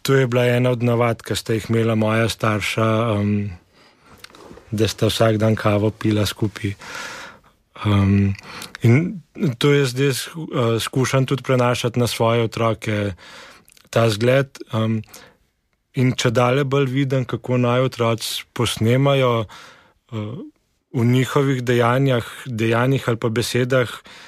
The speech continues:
vse večkrat vidim sebe noter, em, <laughs> svoje izraze, svoje besede. Včasih me je tega malo strah,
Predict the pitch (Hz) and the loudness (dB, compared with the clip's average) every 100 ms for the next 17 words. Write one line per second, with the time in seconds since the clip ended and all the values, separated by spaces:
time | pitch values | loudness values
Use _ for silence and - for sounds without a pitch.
0 | - _ _ - - 131 127 120 - 120 | -20 _ _ -6 0 2 2 0 -4 -6
1 | - 127 117 117 113 127 160 - - 117 | -4 -4 -2 0 0 -2 -4 -2 0 2
2 | 110 113 113 117 - 110 104 107 104 107 | 2 0 2 0 0 -2 0 0 0 -2
3 | 135 151 - - 113 - 117 113 117 117 | -4 -6 -6 -6 -4 -2 2 4 4 2
4 | 113 113 113 110 - 117 113 110 117 120 | 2 2 2 0 0 0 0 0 -2 -2
5 | 120 110 101 - - - - - _ 127 | 0 -2 -4 -12 -16 -16 -18 -20 _ -6
6 | 110 - 123 120 127 127 123 120 - 123 | -2 0 0 0 -2 2 2 2 0 0
7 | 123 120 117 120 - 123 143 | 2 2 2 0 0 0 0